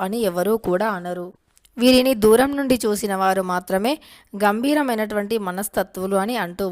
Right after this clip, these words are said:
ఉంటారు. కానీ సింహ రాశి వారు చాలా సున్నితమైనటువంటి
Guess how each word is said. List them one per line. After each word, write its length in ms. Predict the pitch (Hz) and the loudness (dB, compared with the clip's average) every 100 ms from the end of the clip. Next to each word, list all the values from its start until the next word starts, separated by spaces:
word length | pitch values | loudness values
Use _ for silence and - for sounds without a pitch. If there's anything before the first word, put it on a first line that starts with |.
| 180 | -6
ఉంటారు. 400 | 180 175 170 180 - _ _ - | -2 0 0 -4 -14 _ _ 0
కానీ 360 | 196 202 247 262 240 | 4 4 2 -4 -6
సింహ 340 | 196 196 202 185 | -6 -2 0 2
రాశి 260 | 185 - 185 | 0 -2 0
వారు 160 | 180 202 208 | 0 -2 -2
చాలా 300 | 170 180 214 214 | -2 0 -2 -4
సున్నితమైనటువంటి 960 | 190 190 196 190 185 185 185 180 180 | -6 -10 -8 -8 -8 -8 -6 -6 -6